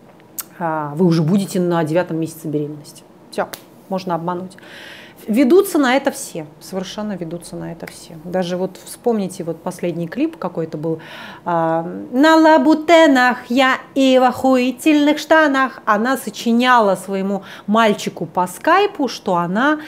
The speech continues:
дочка какого-то там олигарха. И он, в общем-то, на все это очень даже радостно велся. Так.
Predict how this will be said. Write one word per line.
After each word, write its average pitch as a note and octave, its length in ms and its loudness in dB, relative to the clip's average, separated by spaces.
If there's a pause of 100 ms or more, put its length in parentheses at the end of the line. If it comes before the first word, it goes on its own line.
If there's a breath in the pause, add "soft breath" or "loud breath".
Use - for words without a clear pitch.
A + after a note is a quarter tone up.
(160 loud breath)
дочка C4 680 2
какого-то G#3+ 540 -2
там F3+ 260 -6
олигарха. D#3+ 600 -4
И E3+ 400 -8
он, F3 380 -8 (180)
в F#3 60 -12
общем-то, E3+ 360 -12
на E3 140 -10
все A3+ 220 -10
это G#3 200 -8
очень F#3 240 -10
даже E3+ 220 -4
радостно E3+ 360 -8
велся. - 360 -14 (280)
Так. - 260 -6